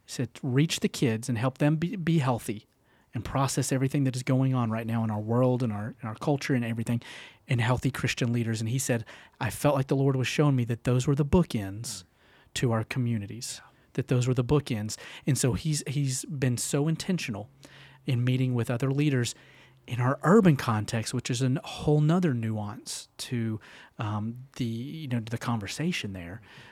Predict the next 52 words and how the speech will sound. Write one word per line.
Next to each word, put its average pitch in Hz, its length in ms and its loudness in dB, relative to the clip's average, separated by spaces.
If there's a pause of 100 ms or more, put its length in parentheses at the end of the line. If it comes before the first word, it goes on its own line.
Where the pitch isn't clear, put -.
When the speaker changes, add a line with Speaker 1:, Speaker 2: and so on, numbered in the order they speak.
(160)
Speaker 1:
um, 107 300 -4
and 113 140 -6
just 107 220 -6
getting 120 280 -2
that 113 220 -4
going 117 540 -4
and, 98 200 -8
and 117 240 -6
open 123 420 4
to 117 260 -2
it 110 100 -4
and, 107 240 -4
and 120 220 -6
talking 143 380 -4
about 110 280 -4
it. 107 100 -8
And, 107 200 -10 (460)
and 123 160 0
so, 120 340 0 (500)
but 131 100 -4
he, 139 160 0
he - 140 -4
realizes 113 680 0
this, - 380 -6
this - 240 -6
is 117 80 -10
the 127 80 -4
time, 143 240 -2
this 104 240 -6
is 131 60 -2
the 131 80 -2
call, 127 420 0
this 113 180 -4
is 120 80 -2
the 113 140 -2
invita-, 123 240 -4
this 110 340 -4
is 127 100 0
what 123 220 2
it's 123 120 -2
gonna 127 200 0
have 120 220 -4
to 120 80 -4
be 120 280 -2 (300)
a - 80 -4
focus - 480 -2
on, 98 220 -6
a, 98 60 -8 (180)
a 120 100 -6
call 123 440 -4
to. 101 340 -6 (420)
Um, 104 340 -4